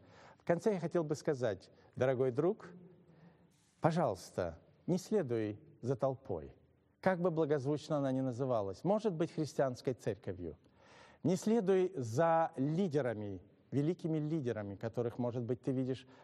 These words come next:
на экранах телевизоров, но следуй за Иисусом Христом, который оставил свой личный пример, который мы с вами тоже должны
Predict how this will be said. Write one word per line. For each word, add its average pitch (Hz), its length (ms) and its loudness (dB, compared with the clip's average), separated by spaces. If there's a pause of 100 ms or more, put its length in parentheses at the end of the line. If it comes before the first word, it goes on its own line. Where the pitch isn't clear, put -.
на 135 140 2
экранах 143 400 0
телевизоров, 120 580 0 (840)
но 131 420 4
следуй 170 640 0
за 117 300 0
Иисусом 110 580 -2
Христом, 67 760 -6 (960)
который 151 380 4
оставил 175 560 2
свой 147 240 2
личный 165 400 -2
пример, 143 440 0 (500)
который 135 580 2 (100)
мы 156 260 0
с - 140 -10
вами 101 420 -2 (400)
тоже 139 260 2
должны 107 580 -2